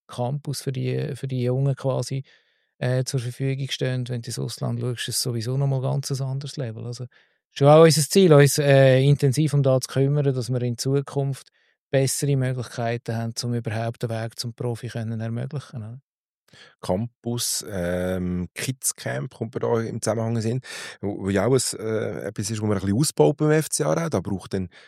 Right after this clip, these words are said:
Speaker 2: das zieht den Nachwuchs nach. Wo sch-, wo spielen die nachher dann alle? Das ist auch eine grosse Frage. Wenn die alle würden wollen, weiterhin Fußball spielen, ähm,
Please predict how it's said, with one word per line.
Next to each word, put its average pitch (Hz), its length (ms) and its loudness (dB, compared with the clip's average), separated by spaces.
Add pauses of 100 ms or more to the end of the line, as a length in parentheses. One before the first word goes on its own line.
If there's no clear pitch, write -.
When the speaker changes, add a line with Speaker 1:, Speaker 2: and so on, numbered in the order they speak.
(140)
Speaker 2:
das - 220 -6
zieht - 280 -2
den 90 220 -4 (100)
Nachwuchs 101 640 2
nach. 98 180 0
Wo 135 160 0
sch-, 85 220 -2 (380)
wo 82 80 -12
spielen 120 320 -2
die 139 160 0
nachher 135 280 2
dann 127 140 2
alle? 135 240 2
Das 98 140 0
ist 92 80 -4
auch 90 120 -2
eine 117 120 0
grosse 123 320 2
Frage. 120 240 0
Wenn 107 120 0
die 101 120 2
alle 104 240 4
würden 104 200 2
wollen, 98 280 0 (500)
weiterhin 113 420 6
Fußball 127 460 2
spielen, 147 320 2 (540)
ähm, 101 200 0